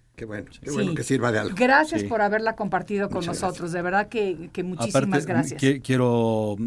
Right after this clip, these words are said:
Speaker 3: nada más aclarar que mi primo, tu hijo, fue el que estuvo negociando durante todo el
Speaker 1: Los
Speaker 3: trayecto,
Speaker 1: tres meses.
Speaker 3: los tres meses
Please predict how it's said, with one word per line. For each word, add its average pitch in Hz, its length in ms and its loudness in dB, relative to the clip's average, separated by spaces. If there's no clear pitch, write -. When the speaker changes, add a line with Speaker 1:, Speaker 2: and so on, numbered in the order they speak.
Speaker 3:
nada 117 240 2
más 113 260 0
aclarar 123 540 0
que 131 300 0
mi 117 460 2
primo, 131 640 4
tu 113 140 -4
hijo, 117 360 -4
fue 120 400 0
el 117 200 0
que 113 140 -4
estuvo 117 340 -2
negociando 117 720 -4
durante 110 500 -4
todo 120 300 -2
el 104 440 0
Speaker 1:
Los - 200 0
Speaker 3:
trayecto, 113 100 0
Speaker 1:
tres 135 140 6
meses. 127 180 2
Speaker 3:
los 107 160 -8
tres 127 200 0
meses 127 440 0